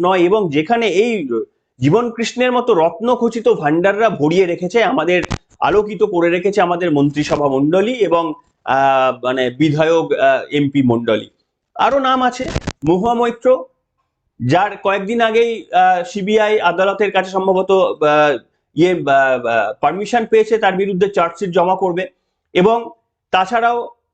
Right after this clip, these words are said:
রয়েছে কল্যাণ বন্দ্যোপাধ্যায়। এই সমস্ত ভাবতে পারেন যে কল্যাণ বন্দ্যোপাধ্যায়ের নেতা কোন ফাঁক গলে এই রকম রাজনীতিতে এতদিন থাকতে পারেন? শুধু থাকা নয়, টিকে থাকতে পারেন।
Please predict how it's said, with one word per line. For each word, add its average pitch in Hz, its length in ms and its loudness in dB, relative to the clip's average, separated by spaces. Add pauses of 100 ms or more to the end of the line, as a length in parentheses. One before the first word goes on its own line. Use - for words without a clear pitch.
রয়েছে 214 300 4
কল্যাণ 196 420 0
বন্দ্যোপাধ্যায়। 208 760 -2
এই 185 160 2
সমস্ত 254 360 0
ভাবতে - 460 -2
পারেন 285 280 -2
যে 165 100 0
কল্যাণ 214 580 0
বন্দ্যোপাধ্যায়ের 277 760 0
নেতা 196 320 0
কোন 262 420 0
ফাঁক 214 300 -2
গলে 214 320 2
এই 208 260 0
রকম 247 280 0
রাজনীতিতে 202 580 0
এতদিন 214 360 -2
থাকতে - 340 -4
পারেন? 233 220 -2
শুধু 262 200 -6
থাকা 175 300 -8
নয়, 240 240 -2
টিকে 170 220 0
থাকতে 226 280 -2
পারেন। 240 300 -2